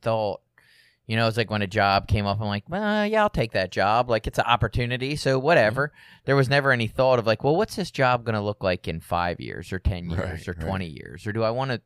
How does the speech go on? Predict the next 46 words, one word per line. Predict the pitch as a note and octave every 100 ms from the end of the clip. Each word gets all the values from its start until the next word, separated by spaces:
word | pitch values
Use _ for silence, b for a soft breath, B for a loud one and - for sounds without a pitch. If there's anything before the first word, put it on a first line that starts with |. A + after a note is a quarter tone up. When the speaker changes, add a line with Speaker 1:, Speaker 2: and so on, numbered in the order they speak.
| _
Speaker 1:
spend | - - G#2
the | G2
rest | F#2+ F#2+
of | F#2+
my | E2+
life | D#2+ E2+ F#2
here? | E2+ A1+ A1 -
Or | G#2 - _ _
do | A2
I | G#2
wanna | A#2 A2
do | G2+
something | - D#2+ D#2
different?" | G2 - C#2+ -
It's | G#2+ - _
always | - C#3 C#3+ B2+
just | B2 A2+ -
been, | G#2+ G#2 G#2 b b b b b b -
"Well, | B2+
this | E3+
is | C3
just | C#3 -
what | A#2+
I'm | G#2
doing | A#2+ A2 G2
'cause | G2+ G2+
this | A2+
is | A2+ G2+
what's | G#2 -
in | F#2
front | - G#2+ G#2
of |
me, | F#2 F2 F2+
and | F#2+
I'm | F#2+
not | G2 G2
gonna | G2+ F#2
look | F#2+ F#2 - _
any | - F#2+
further | F2+ - F2+ E2+ E2
than | E2+ E2+
that." | F#2 E2+ - B B
And | -
it's | C#3
been | A3
a | G3+